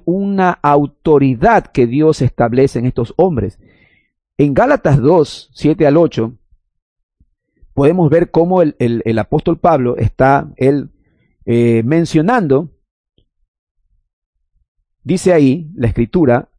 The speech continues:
"Antes, por el contrario, como vieron que me había sido encomendado el evangelio de la incircuncisión, como a Pedro el de la circuncisión,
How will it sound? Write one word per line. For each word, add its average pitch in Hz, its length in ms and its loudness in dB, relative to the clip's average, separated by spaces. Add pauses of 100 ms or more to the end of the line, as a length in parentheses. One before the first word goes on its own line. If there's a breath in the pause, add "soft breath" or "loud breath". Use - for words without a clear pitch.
(240)
"Antes, 240 320 0
por 180 160 2
el 160 80 0
contrario, 156 640 0 (560)
como 151 240 0
vieron 233 260 2
que 196 140 -2
me 160 100 -2
había 165 280 2
sido 190 200 2
encomendado 147 540 0
el 170 80 4
evangelio 143 460 0
de 135 100 2
la 120 100 0
incircuncisión, 120 880 -4 (500)
como 156 260 0
a 123 100 -4
Pedro 170 300 2
el 127 40 -4
de 123 80 -2
la 110 120 -2
circuncisión, 156 800 -4